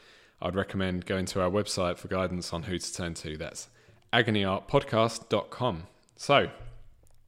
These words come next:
now we've got that out of the way, let's get on with it. Our first problem of the day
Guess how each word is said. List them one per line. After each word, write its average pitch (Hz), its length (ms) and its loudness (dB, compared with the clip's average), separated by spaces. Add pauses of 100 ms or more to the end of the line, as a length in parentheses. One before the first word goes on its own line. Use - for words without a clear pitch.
now 127 180 6
we've 120 120 2
got - 120 4
that 110 160 2
out 90 120 2
of 85 80 -6
the 98 80 -6
way, 95 180 0
let's 101 260 -4
get - 260 -4
on 98 160 -4
with 87 160 -4
it. - 260 -12 (340)
Our 90 100 -4
first - 720 4 (240)
problem 101 580 0
of 104 240 -4
the 95 60 -10
day 113 580 -2